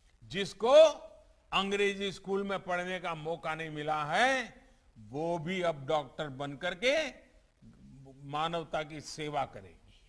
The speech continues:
आवश्यक ये भी है कि मेडिकल शिक्षा से जुड़े अवसर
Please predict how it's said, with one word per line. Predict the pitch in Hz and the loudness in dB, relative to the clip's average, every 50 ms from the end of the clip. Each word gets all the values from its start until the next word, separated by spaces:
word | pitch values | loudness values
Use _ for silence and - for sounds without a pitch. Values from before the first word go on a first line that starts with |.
| - - - - - _ - - _ _ - - _ _ _ _ - | -20 -20 -20 -20 -20 _ -20 -20 _ _ -20 -20 _ _ _ _ -8
आवश्यक | 123 127 139 151 170 151 - 175 165 147 127 | -6 -6 -4 -4 -6 -6 -4 -4 -6 -6 -6
ये | 113 120 156 185 | -6 -6 -6 -4
भी | 180 214 233 214 | -4 -4 -4 -4
है | 156 185 208 196 - - - - _ _ _ _ _ _ _ _ - - _ _ - | -4 -6 -10 -14 -16 -20 -20 -20 _ _ _ _ _ _ _ _ -20 -20 _ _ -8
कि | 170 160 | -8 -6
मेडिकल | 156 147 151 160 170 185 208 202 - 214 202 190 | -6 -4 -2 -2 -2 -2 -2 -2 -2 -2 -2 -2
शिक्षा | 139 - 160 180 143 - - 185 185 180 | -4 -8 -10 -12 -14 -8 -2 0 0 0
से | 151 175 185 170 | 0 -2 -6 -4
जुड़े | 151 160 165 165 170 | -4 -6 -4 -2 0
अवसर | 165 156 165 170 - 180 202 214 233 226 | 0 0 -2 -4 2 6 6 8 8 6